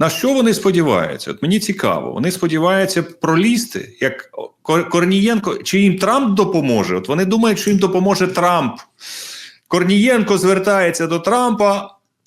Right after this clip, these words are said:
«Допоможіть нам переобратися, ми так хочемо переобратися».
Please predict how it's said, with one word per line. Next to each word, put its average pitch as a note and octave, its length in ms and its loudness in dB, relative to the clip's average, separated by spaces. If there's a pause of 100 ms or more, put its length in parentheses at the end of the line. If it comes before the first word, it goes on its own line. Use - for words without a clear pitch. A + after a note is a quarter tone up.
«Допоможіть D4+ 800 2
нам C#4+ 180 0
переобратися, C4+ 1200 2
ми G#3+ 160 2
так G#3+ 180 0
хочемо F#3+ 360 0
переобратися». D#3+ 1040 0